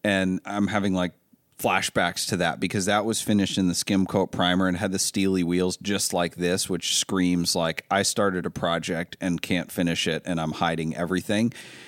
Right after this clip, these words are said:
And it had a, a three fifty V eight that was dropped in it, and I bought it on eBay, and I got the car, and I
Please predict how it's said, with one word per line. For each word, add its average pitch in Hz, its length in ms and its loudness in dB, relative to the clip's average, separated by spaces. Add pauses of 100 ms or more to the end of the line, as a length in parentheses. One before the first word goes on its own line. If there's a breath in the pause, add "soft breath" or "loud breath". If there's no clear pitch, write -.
(260 loud breath)
And 101 560 4
it 107 180 2
had 110 280 2
a, 95 340 2
a 85 600 -2
three 131 260 4
fifty 120 340 2
V 107 260 4
eight 92 300 2 (320 soft breath)
that 104 140 0
was 98 180 0
dropped 92 360 2
in 87 160 0
it, 80 200 -4 (360 soft breath)
and 104 100 2
I 90 80 2
bought 98 260 2
it 117 120 4
on 113 120 4
eBay, 92 420 2
and 90 120 0
I 87 80 0
got 92 340 2
the 98 100 -2
car, 87 540 2
and 101 140 2
I 87 320 0